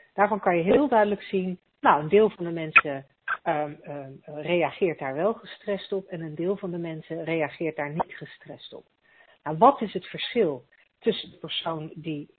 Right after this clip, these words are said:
wel gestrest reageert over die bijna lege telefoon en de persoon die niet gestrest reageert over een telefoon die leeg is? Het enige verschil tussen die, tussen die twee is de gedachte die zij erover hebben.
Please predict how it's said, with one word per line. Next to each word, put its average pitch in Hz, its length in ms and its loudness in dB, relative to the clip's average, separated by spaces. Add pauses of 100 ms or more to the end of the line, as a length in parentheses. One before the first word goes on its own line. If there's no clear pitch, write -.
(120)
wel 175 280 4
gestrest - 580 -10
reageert 190 720 -4 (400)
over 196 280 2
die 185 240 -2
bijna 165 340 2
lege 160 320 -4
telefoon 147 520 -6 (400)
en 202 160 2
de 175 80 -6
persoon 151 600 -4 (340)
die 156 400 -4
niet 156 340 -4
gestrest 233 500 -2
reageert 208 580 -2
over 202 280 -2
een 185 100 -6
telefoon 185 460 -4
die 180 100 -4
leeg 170 280 -4
is? 226 140 -6
Het - 440 -20
enige 285 340 6
verschil 214 360 0
tussen 220 280 -6
die, 202 220 -4 (320)
tussen - 200 -8
die 175 100 -2
twee 165 300 -4
is 208 220 0
de 175 240 0
gedachte 240 480 0
die 151 140 -6
zij 135 240 -4
erover 135 460 -12
hebben. 123 180 -20